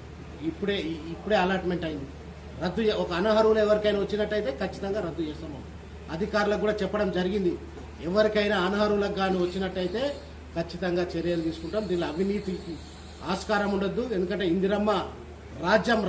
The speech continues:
రావాలి అని చెప్పి ప్రతి ఒక్కరు పేదలైతే ఎవరికైతే ఇల్లు లేవో వాళ్ళకి ఇల్లు కట్టించే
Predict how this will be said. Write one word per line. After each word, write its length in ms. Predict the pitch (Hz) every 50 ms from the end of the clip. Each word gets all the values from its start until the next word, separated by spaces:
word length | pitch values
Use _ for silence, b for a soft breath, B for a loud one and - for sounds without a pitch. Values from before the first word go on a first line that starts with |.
| 180
రావాలి 340 | 202 214 214 214 214 214 214 196
అని 100 | 196 175 185
చెప్పి 160 | 180 - 202 185 - 175
ప్రతి 180 | 180 175 196 202 185
ఒక్కరు 240 | 180 - 202 190 170 - - - - - -
పేదలైతే 420 | 170 190 202 208 214 208 202 190 196 190
ఎవరికైతే 300 | 190 185 180 190 175 175 156 170
ఇల్లు 120 | 196 202 202 208
లేవో 160 | 220 240 269 277 - - - - - - - - - - - - 135
వాళ్ళకి 280 | 143 151 156 156 - -
ఇల్లు 140 | 147 156 160 156
కట్టించే 300 | 156 147 147 139 139